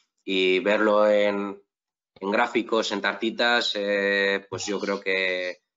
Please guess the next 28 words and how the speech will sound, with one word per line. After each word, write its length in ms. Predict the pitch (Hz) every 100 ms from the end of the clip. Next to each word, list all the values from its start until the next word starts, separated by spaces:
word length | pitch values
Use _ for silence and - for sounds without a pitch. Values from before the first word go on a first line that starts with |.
| _
que, 280 | 104 95 92
que, 220 | 98 90
que 100 | 92
parece, 540 | 98 104 113 135 113 107
parece 880 | 110 113 127 120 113 110 107 104 98 90
fácil, 300 | 156 113 120
¿no? 160 | 196
Pero 200 | 123 107
bueno, 240 | 113 127 - -
es, 1120 | 98 101 101 95 - - - - - - _
es 160 | 117 120
bueno 380 | 113 101 90 -
poderlo 320 | 104 107 104
ver 160 | 107
de 60 | 104
un 80 | 107
golpe 220 | 104 107
de 100 | 104
vista. 440 | 113 117 143 156 -
Así 360 | 101 - 98 -
que 360 | 98 95 95
nada, 180 | 101 101
Arturo, 340 | 92 107 90 -
muchas 260 | 104 107 101
gracias 560 | 101 104 98 95 95
por 200 | - 95
tu 120 | 101
participación. 720 | 87 92 95 98 90 90 80